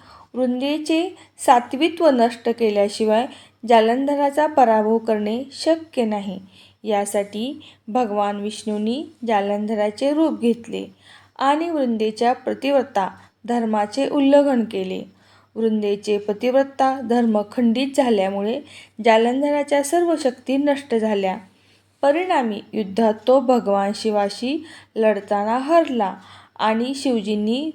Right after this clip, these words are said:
त्याचे शिर धडापासून वेगळे केले. आपल्यासोबत छल झाल्याचे जेव्हा जालंधरांची पत्नी वृंदा हिला समजले, तेव्हा तिला प्रचंड राग आला. क्रोधित होऊन तिने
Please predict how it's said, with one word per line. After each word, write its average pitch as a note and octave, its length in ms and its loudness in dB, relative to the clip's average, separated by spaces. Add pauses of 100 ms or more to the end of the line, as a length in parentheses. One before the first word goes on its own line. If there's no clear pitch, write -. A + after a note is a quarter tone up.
त्याचे A3 420 0
शिर D4 400 -2
धडापासून G#3+ 720 0 (460)
वेगळे B3+ 360 -2
केले. F#3+ 380 -8 (880)
आपल्यासोबत C#4+ 1300 2
छल D4 320 2
झाल्याचे G3+ 880 -2 (200)
जेव्हा G#3+ 320 4 (100)
जालंधरांची C4+ 800 2
पत्नी A#3 500 -2 (120)
वृंदा B3 400 0
हिला G#3 340 2
समजले, C4+ 640 0 (480)
तेव्हा C4 340 0
तिला B3 200 2
प्रचंड E4 520 0
राग A#3+ 360 4
आला. G3 320 -2 (540)
क्रोधित C4 460 2
होऊन A#3 360 0
तिने A3 420 -4